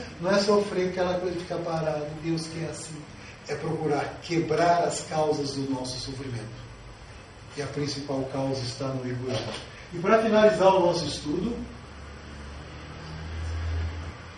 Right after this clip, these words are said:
Jesus falou em Lucas capítulo seis, versículo trinta e um: "Tratai todos os homens da mesma maneira que gostaríeis que eles os tratassem."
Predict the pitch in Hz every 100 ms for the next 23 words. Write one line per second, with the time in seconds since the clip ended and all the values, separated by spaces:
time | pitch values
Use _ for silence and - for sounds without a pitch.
0 | - - - - - - - - - -
1 | - - - - - - - - - 190
2 | 226 226 254 233 220 214 190 214 214 -
3 | 196 - 196 196 175 165 170 180 175 170
4 | 165 - 170 160 156 147 147 147 131 120
5 | - - - - - - 170 165 196 190
6 | 185 220 226 180 - 175 196 185 170 165
7 | 180 208 196 175 160 151 190 185 175 165
8 | 170 165 175 151 185 180 170 - 160 156
9 | 151 139 143 143 131 - -